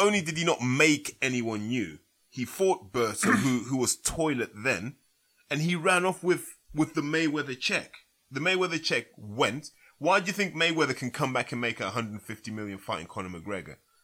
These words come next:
Because he never left that money in the sport, which he should have done. Because if he's an old school man like he says he is, like James Toney actually is,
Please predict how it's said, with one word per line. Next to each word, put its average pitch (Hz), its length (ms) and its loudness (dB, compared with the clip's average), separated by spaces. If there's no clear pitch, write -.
Because 139 260 0
he 131 60 0
never 131 280 4
left 123 200 0
that 117 140 0
money 113 240 -6
in 107 80 -8
the 104 80 -8
sport, - 380 -8
which 131 240 0
he 139 80 0
should 175 300 4
have 123 140 -2
done. 98 260 -8
Because 123 320 2
if 139 140 0
he's 170 180 0
an 180 100 4
old 185 220 6
school 175 300 2
man 139 280 4
like 120 160 2
he 135 120 -6
says 170 260 0
he 98 100 -4
is, 113 260 -6
like 135 200 2
James 180 280 0
Toney 170 360 -2
actually 143 500 -4
is, 101 240 -4